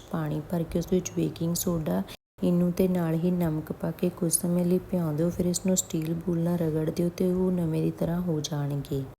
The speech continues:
ਨੰਬਰ ਪੰਤਾਲੀ, ਜੇਕਰ ਤੁਸੀਂ ਸਮੋਸੇ, ਖਸਤਾ ਤੇ ਕੁਰਕਰੇ ਬਣਾਉਣਾ ਚਾਹੁੰਦੇ ਹੋ ਤਾਂ ਇਹਨਾਂ ਦਾ ਆਟਾ ਗੁੰਨਣ ਸਮੇਂ ਇਸ ਆਟੇ ਵਿੱਚ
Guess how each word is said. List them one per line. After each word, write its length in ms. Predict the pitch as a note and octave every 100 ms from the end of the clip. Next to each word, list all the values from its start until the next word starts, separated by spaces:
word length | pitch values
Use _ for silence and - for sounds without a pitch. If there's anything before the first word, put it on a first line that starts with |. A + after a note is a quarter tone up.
| - - F3
ਨੰਬਰ 300 | E3 E3+ G3
ਪੰਤਾਲੀ, 600 | - G3 F#3+ G3 F#3+ G3
ਜੇਕਰ 380 | F3+ D#3+ - F#3
ਤੁਸੀਂ 340 | F#3+ F3+ F#3+
ਸਮੋਸੇ, 500 | F#3 F#3 E3+ E3+ F3+ F3+
ਖਸਤਾ 420 | - D3+ - E3+
ਤੇ 160 | E3+ F#3
ਕੁਰਕਰੇ 460 | - D#3+ - F3
ਬਣਾਉਣਾ 500 | E3 F3 E3+ D#3+ D#3 D#3+
ਚਾਹੁੰਦੇ 340 | F3 E3+ F3
ਹੋ 100 | F3
ਤਾਂ 140 | E3+
ਇਹਨਾਂ 180 | F3 F3
ਦਾ 140 | F3+ F3
ਆਟਾ 240 | - E3
ਗੁੰਨਣ 380 | D#3 D3 D3 D#3+
ਸਮੇਂ 340 | E3 F3+ F3 F3
ਇਸ 160 | E3+
ਆਟੇ 280 | E3+ D#3 E3
ਵਿੱਚ 180 | E3 -